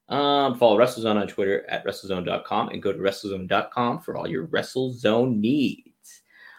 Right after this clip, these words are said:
Uh, let's see. The Benjamin gives it a six point nine. Uh-oh, what you getting at there, buddy?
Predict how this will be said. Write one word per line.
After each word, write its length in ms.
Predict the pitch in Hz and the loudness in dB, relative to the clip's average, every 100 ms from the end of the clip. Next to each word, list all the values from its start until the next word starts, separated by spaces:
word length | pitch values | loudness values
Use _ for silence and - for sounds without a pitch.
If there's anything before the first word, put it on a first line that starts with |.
| - | -8
Uh, 760 | - 107 113 113 110 110 110 110 113 | 2 6 8 8 8 8 8 8 6
let's 420 | 123 131 139 - | 6 8 6 2
see. 320 | 160 180 175 | 2 4 4
The 200 | 170 127 | 6 6
Benjamin 460 | 123 147 147 156 151 | 8 6 6 4 6
gives 140 | 165 | 6
it 100 | 165 | 6
a 40 | 156 | 6
six 220 | 175 170 | 2 0
point 300 | - 175 175 | 4 4 6
nine. 300 | 196 196 185 | 6 6 6
Uh-oh, 340 | 185 180 175 | 4 8 8
what 240 | 180 180 190 | 8 4 -2
you 60 | |
getting 260 | 165 220 214 | 4 4 6
at 180 | 190 190 | 2 4
there, 140 | 180 | 4
buddy? 420 | 170 185 190 190 | 6 6 4 0